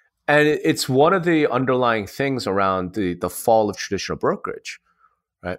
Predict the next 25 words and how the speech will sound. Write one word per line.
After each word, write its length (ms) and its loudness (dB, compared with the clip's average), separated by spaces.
So, 280 4
uh, 200 -2
you 100 2
know, 140 4
some 200 2
of 40 4
the 60 2
things 220 0
I've 120 4
been 100 -2
predicting, 460 -2
like, 200 0
agent 340 -2
teams 300 -4
are 40 -2
the 100 -2
greatest 340 -2
threat 200 -4
to 60 -6
brokerage. 520 -2
I've 140 0
said 180 -2
that 100 0
in 140 -2
nineteen, 720 -4